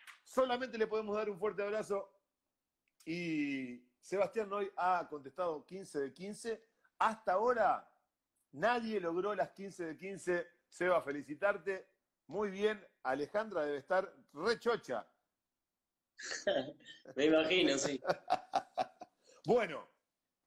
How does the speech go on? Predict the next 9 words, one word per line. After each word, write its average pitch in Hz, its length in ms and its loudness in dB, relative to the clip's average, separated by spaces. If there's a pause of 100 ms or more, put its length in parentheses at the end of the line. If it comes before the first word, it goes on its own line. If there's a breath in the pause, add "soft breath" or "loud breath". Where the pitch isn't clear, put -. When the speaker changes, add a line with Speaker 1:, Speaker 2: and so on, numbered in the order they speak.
(180)
Speaker 1:
ha 214 80 -4
llegado 214 720 -2 (280)
el 330 200 2
momento 262 420 2
menos 247 280 2
esperado 247 540 4
por 196 200 -2
Sebastián 190 500 0
Noy. 175 220 -4